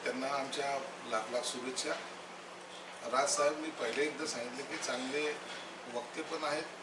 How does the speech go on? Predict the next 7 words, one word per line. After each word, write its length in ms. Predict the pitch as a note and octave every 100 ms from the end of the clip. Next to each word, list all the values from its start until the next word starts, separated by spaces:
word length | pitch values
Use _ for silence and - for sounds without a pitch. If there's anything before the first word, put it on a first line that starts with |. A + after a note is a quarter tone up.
| - - - - - - - - -
त्यांचा 600 | C3+ C3 - D3 D3+ - - - - - - - C3+
यंग 200 | C3+ D#3+
जनरेशनमध्ये 640 | D3 C#3+ C#3 C3+ C3+ C3+ C#3+
चांगला 280 | C#3 C3
प्रभाव 420 | C3+ - A2+ C3 C#3+
पण 220 | D#3 B2+
आहे 160 | -